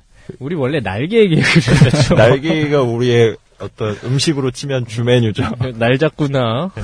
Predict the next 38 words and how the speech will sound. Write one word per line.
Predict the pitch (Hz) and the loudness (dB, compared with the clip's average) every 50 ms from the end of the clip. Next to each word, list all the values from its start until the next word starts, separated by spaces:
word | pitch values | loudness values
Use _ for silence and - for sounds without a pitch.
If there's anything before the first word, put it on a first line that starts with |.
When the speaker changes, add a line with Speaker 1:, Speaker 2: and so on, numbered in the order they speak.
| 101 104 - - - 143 135 143 135 143 - 143 123 - _ - 120 - | -6 -6 -6 -6 -6 -4 -4 -4 -4 -4 -6 -10 -16 -18 _ -20 -12 -8
Speaker 2:
그 | - | -6
많이들 | 110 107 113 120 143 147 147 135 139 131 123 - | -2 0 0 2 2 2 4 6 6 6 4 2
교과서에서 | 123 - - 131 120 131 123 113 107 | -2 -4 -4 -4 -2 -4 -6 -8 -8
보시고 | - 110 107 - - 113 107 - - | -8 -10 -10 -8 -6 -6 -6 -4 -2
"이 | 131 127 | -2 -2
새끼 | 143 175 - 160 | -2 -2 -2 -2
Speaker 1:
어. | 143 | -2
Speaker 2:
왜 | 156 160 | -2 -2
뛰어내렸지?" | - 196 208 208 196 196 180 156 147 - - 185 220 - 185 165 - | -4 -2 0 0 2 2 4 2 2 4 4 4 4 4 4 2 0
<laughs> | 156 151 - 135 | -4 -8 -10 -4
약간 | - 135 120 | -2 -2 0
이렇게 | 117 117 127 123 - 143 | 0 0 -2 0 0 0
보시는. | 104 113 101 - 117 110 101 98 95 - - | 0 0 -4 -6 -6 -8 -8 -8 -10 -12 -8
Speaker 1:
아, | - 117 131 151 | -4 -2 0 0
이거 | 135 143 | 0 0
아니라니까. | 127 101 101 113 120 156 202 233 233 - 175 143 120 107 | 0 0 0 0 0 -2 -2 -4 -6 -6 -6 -6 -4 -4
나는 | 113 123 139 147 | -4 -4 -6 -4
처음 | - 185 220 233 180 | -4 -2 -2 0 0
봤을 | 135 113 - 175 190 | -2 -4 -6 -8 -10
때부터 | - 202 185 - - | -8 -8 -8 -10 -10
그렇게 | - - 151 160 - 165 | -10 -8 -8 -6 -6 -6
생각해 | 160 196 240 247 - - | -4 -4 -4 -4 -4 -4
본 | 208 170 143 131 | -6 -6 -4 -2
적이 | 147 208 254 226 | -2 -2 -2 -2
없어요. | 143 101 - - 107 107 104 110 127 131 117 | -6 -8 -10 -12 -12 -12 -10 -10 -10 -8 -4
Speaker 2:
아, | 117 123 | -2 -2
안 | 120 123 | -2 -2
Speaker 1:
저는 | 127 | -2
Speaker 2:
뛰어내렸다고 | 170 170 170 160 151 - - 139 120 123 123 117 | -4 -2 -2 -2 -4 -4 -6 -6 -4 -4 -4 -4
이제 | 110 101 117 | -2 -2 -4
동의하시는 | - 120 120 123 127 131 - 143 139 123 | -6 -6 -6 -6 -6 -8 -8 -10 -14 -12
거예요? | 110 107 104 117 120 120 240 170 - - | -10 -6 -4 -4 -4 -6 -8 -10 -8 -6
Speaker 1:
아니, | 156 147 123 104 - _ _ _ - | -6 -6 -6 -8 -12 _ _ _ -20
그 | - 113 - _ _ _ _ _ _ _ - | -18 -18 -18 _ _ _ _ _ _ _ -10
뛰어내렸다. | 196 220 240 233 214 175 131 113 117 113 - _ 113 104 90 85 - _ | -6 -4 -4 -4 -4 -4 -6 -8 -8 -10 -12 _ -12 -12 -12 -12 -14 _
Speaker 2:
네. | - 104 101 | -8 -8 -8
Speaker 1:
자살설. | 92 98 117 113 127 151 151 143 117 113 95 90 - _ - - | -8 -8 -8 -6 -2 -2 -2 -2 -2 -4 -8 -10 -12 _ -10 -6
Speaker 2:
네. | 107 110 107 98 90 | -4 -2 -2 -2 -4